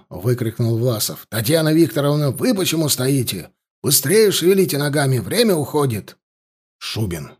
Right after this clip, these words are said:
мы с красноармейцами поможем!» К старшему лейтенанту подбежал генерал-майор Боев. Его ноги раздувались от возбуждения, глаза блестели.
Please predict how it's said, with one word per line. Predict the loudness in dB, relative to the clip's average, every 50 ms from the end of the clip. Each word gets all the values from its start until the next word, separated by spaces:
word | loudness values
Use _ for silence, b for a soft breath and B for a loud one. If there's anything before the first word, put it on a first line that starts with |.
| _ -6
мы | -2 -2
с | -2 0
красноармейцами | -2 -2 -2 -2 0 0 2 2 4 4 2 2 2 2 2
поможем!» | 2 2 2 4 4 2 2 -2 -6 -10 -14 -16 -20 _ _ _ _ _ _
К | -8
старшему | -6 -4 -4 -4 -4 -4 -4 -4 -6 -8 -10
лейтенанту | -8 -4 -2 0 0 2 2 0 0 -2
подбежал | -2 -4 -2 -2 -2 0 0 2 2 2 2
генерал-майор | 2 2 2 2 4 2 2 2 2 2 2 2 2 2
Боев. | 2 2 2 0 0 -2 -6 -10 -10
Его | -6 -4 -2 0 2
ноги | 2 2 2 2 2
раздувались | 0 0 0 0 0 0 0 0 0 2 2 2 2 0 0 -2
от | -4 -4
возбуждения, | -2 -2 -2 -2 -2 -2 -2 -4 -2 -2 0 0 2 2 2 0
глаза | 0 0 0 0 0 0 0 0
блестели. | 0 0 0 -2 0 0 0 0 -2 -4 -10 -12